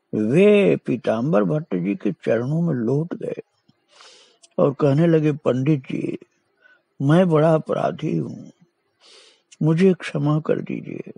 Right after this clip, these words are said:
मेरे कलुषित मन ने, मन में आपके प्रति ये भाव आया था कि आपने ईर्ष्यावश मेरी रचना का तिरस्कार किया है।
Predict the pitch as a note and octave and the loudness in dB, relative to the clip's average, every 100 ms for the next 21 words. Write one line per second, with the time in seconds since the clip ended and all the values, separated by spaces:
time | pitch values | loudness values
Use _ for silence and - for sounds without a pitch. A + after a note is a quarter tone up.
0 | _ _ _ _ _ - - - - _ | _ _ _ _ _ -20 -20 -20 -20 _
1 | D#3+ D#3+ F#3 G3+ - F3+ F#3 - B3 A#3 | 2 6 8 6 6 4 4 2 0 2
2 | G#3 G3 F#3 F3+ C#3 D3 - D#3+ E3+ G3 | 2 2 2 4 4 2 0 2 4 4
3 | D3+ C#3+ - C#4+ - _ _ _ _ _ | 2 2 0 -2 -6 _ _ _ _ _
4 | _ _ _ _ _ _ C#4+ D4 - - | _ _ _ _ _ _ -12 -12 -12 -18
5 | - - _ _ - _ _ _ - G#2+ | -20 -20 _ _ -20 _ _ _ -8 -6
6 | G#2+ D#3+ - - E3+ - C#3+ E3+ D#3 D3+ | -2 -2 -2 -2 0 0 0 2 4 6
7 | F3 D3+ B2+ B2 - B2 C3+ C#3 - D3+ | 6 4 2 2 4 4 2 0 -2 -2
8 | F3 - C3 B2+ D3+ F#3 F3 F3 D#3 C3 | -2 2 4 4 4 2 0 2 4 4
9 | B2+ C3+ - A3+ A3+ F#3+ D#3+ G3+ D#3+ D#3 | 2 0 4 4 6 4 0 -2 0 2
10 | D3 C#3 - C3+ C3 C3+ B2 B2 A#2+ - | 4 2 2 -2 0 -2 0 -2 -4 0
11 | F#2+ - - - - | -2 -2 -6 -6 -6